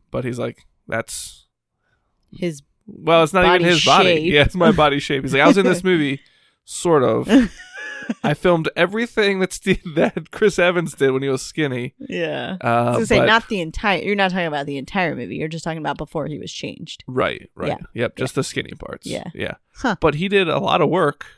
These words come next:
Speaker 1: I mean, that actor did
Speaker 2: Yeah.
Speaker 1: a lot of work. I mean, he didn't have to del-, deliver lines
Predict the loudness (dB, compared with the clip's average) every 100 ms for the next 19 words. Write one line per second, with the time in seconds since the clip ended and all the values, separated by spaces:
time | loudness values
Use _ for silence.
0 | _ -6 -4 -2 -2 -2 0 4 4 4
1 | 4 4 2 0 -2 -12 -20 _ _ -6
2 | -4 -2 -2 -4 -4 -4 -2 -2 -4 -4
3 | -2 -2 -4 -2 -4 -6 -14 -18